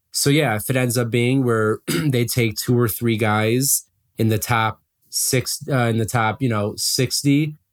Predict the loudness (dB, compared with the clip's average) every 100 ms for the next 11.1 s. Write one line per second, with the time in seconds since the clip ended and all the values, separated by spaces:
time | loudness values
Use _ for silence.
0 | _ -4 0 2 2 2 0 0 0 0
1 | -2 -2 -2 -2 -2 -2 -2 0 2 2
2 | 0 0 0 0 0 0 0 2 0 -2
3 | 0 0 0 -2 -2 -2 -2 -2 -2 -2
4 | 0 0 -4 _ _ _ _ _ -4 -2
5 | 2 2 2 0 2 0 0 0 0 -2
6 | -6 -2 -4 -2 0 0 0 -4 -4 -2
7 | 0 2 2 0 -4 -12 _ _ _ -2
8 | 0 -2 0 0 0 0 0 2 2 2
9 | 0 -2 -2 -2 -2 0 0 0 -2 0
10 | 0 2 2 2 2 0 0 2 2 0
11 | -4